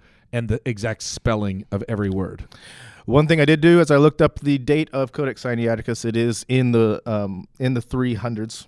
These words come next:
Speaker 1: Yeah,
Speaker 2: The
Speaker 1: three fifty-ish.
Speaker 2: Um, and wh-, what, why it was so valuable is,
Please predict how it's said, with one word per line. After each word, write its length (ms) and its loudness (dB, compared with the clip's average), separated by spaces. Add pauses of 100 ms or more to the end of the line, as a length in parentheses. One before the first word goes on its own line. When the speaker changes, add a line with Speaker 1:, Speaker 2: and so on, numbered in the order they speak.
Speaker 1:
Yeah, 160 -2
Speaker 2:
The 60 -4
Speaker 1:
three 200 -4
fifty-ish. 500 -8 (320)
Speaker 2:
Um, 600 0 (960)
and 200 -2
wh-, 180 -2
what, 340 0
why 240 0
it 100 -2
was 120 -4
so 140 -2
valuable 640 -2
is, 680 -6